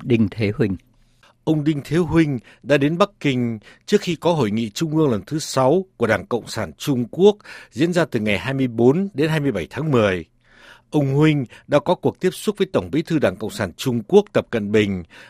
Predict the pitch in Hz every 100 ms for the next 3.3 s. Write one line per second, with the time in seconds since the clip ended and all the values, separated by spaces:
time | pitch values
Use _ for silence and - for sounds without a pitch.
0 | - 123 - 160 202 185 131 - - 110
1 | 85 95 98 - 160 123 98 - 147 -
2 | 165 160 143 - - 92 104 _ - -
3 | 143 127